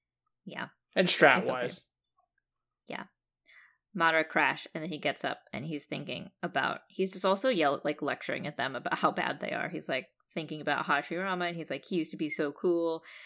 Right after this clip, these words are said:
Speaker 1: and all that's left of him, 'cause he obviously didn't pass anything on to the, like, you or anyone else, is what's on my chest." He's like, "And the only thing left of my brother is his eyes."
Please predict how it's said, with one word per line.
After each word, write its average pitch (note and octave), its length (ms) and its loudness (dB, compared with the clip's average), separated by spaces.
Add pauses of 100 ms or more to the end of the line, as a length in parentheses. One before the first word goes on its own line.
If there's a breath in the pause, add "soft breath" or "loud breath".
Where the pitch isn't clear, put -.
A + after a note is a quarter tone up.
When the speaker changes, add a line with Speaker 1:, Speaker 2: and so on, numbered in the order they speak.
(140 soft breath)
Speaker 1:
and E3+ 180 4
all F3 180 8
that's D#3+ 180 -4
left E3+ 300 4
of E3 140 2
him, D3+ 240 -2 (200)
'cause E3+ 160 0
he D3+ 180 -4 (140)
obviously E3 380 4
didn't D3+ 260 -2
pass D3 260 2
anything D3 380 -6
on C#3 180 -2
to F3 120 -4
the, D3+ 240 -2
like, C#3+ 180 -6
you D3 340 -2
or C#3 80 2
anyone D3 320 -2
else, C#3+ 240 -2
is C3 320 -8
what's D#3+ 220 -2
on D#3 160 2
my D3 140 0
chest." F3 520 -2 (400 soft breath)
He's D3+ 160 -6
like, C3 220 -2
"And F3+ 100 2
the F3+ 120 6
only F3+ 160 4
thing F3 180 -4
left E3+ 220 0
of D#3+ 80 -2
my D#3+ 100 0
brother E3 380 4
is D3+ 100 -2
his D#3 220 -2
eyes." E3+ 520 4